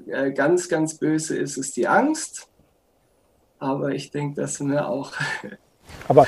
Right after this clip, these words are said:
Speaker 1: das werden wir auch noch hinkriegen.
Speaker 2: aber, äh, Moment mal, also im Moment, äh, leben doch, äh,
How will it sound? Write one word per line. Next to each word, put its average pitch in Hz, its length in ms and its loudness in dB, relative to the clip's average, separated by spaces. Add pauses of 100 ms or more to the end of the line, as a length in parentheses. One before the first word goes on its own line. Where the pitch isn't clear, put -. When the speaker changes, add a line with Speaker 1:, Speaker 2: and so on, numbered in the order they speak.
Speaker 1:
das - 160 -6
werden 151 200 0
wir 160 160 6
auch 180 100 10
noch 190 160 10
hinkriegen. 151 680 4 (240)
Speaker 2:
aber, 147 500 12
äh, 151 240 12
Moment 147 380 10
mal, 143 220 12
also 135 160 12
im 143 80 8
Moment, 139 360 12 (140)
äh, 143 180 10
leben 147 340 10
doch, 143 300 8
äh, 135 480 8